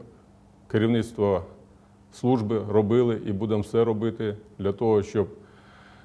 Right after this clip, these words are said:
вас захистити і ваші сім'ї.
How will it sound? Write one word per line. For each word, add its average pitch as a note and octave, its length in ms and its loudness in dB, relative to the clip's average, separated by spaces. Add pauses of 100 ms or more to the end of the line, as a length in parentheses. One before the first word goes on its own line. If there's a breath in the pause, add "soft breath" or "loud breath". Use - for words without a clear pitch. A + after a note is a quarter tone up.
(160)
вас A#2 240 6
захистити A2 720 0 (140)
і G#2 340 0
ваші G#2+ 360 2
сім'ї. D#2+ 540 -6